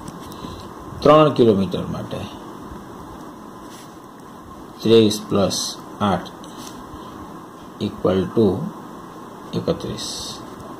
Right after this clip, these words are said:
ચલો, આ રીતે સંખ્યા આપણી પાસે આવી. પહેલી પંદર આવી, બીજી ત્રેવીસ આવી, પછી એકત્રીસ આવી, પછી આપણે આગળ જાઓ, ઓગણચાલીસ આવશે. આ રીતની શ્રેણી મેળવી આમાં. હવે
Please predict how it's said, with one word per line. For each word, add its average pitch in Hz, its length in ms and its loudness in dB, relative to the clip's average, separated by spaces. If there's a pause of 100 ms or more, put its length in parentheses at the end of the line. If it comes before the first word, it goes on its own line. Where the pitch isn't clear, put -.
(560)
ચલો, 92 180 4 (200)
આ 123 120 8
રીતે 123 500 6 (540)
સંખ્યા 117 400 6
આપણી 113 180 6
પાસે 107 200 6
આવી. 104 400 6
પહેલી 101 200 4
પંદર 107 340 6
આવી, 107 280 6 (1200)
બીજી 92 200 -2
ત્રેવીસ 101 420 4
આવી, 104 340 6 (680)
પછી - 460 -6
એકત્રીસ 101 440 2
આવી, 101 220 6
પછી - 400 -6
આપણે 87 200 2
આગળ 90 160 2
જાઓ, 87 180 2
ઓગણચાલીસ 90 680 0
આવશે. - 540 -2
આ - 20 8
રીતની 95 260 4
શ્રેણી 85 280 0
મેળવી 90 320 2
આમાં. 92 220 4 (1160)
હવે 139 340 8